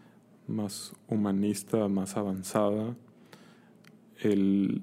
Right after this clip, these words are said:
acudir a, a consultar con psicólogos y con psiquiatras es bien visto.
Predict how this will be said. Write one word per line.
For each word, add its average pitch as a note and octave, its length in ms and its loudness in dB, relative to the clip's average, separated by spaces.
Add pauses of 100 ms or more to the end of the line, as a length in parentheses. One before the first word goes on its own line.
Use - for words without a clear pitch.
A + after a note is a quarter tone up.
acudir G#2+ 540 4
a, A#2 400 2
a - 80 -8
consultar G2 540 -4
con F#2+ 480 -6
psicólogos G#2+ 540 0
y - 40 -8
con G#2 160 -6
psiquiatras - 720 -2
es F#2+ 160 -2
bien F#2+ 220 2
visto. - 320 -8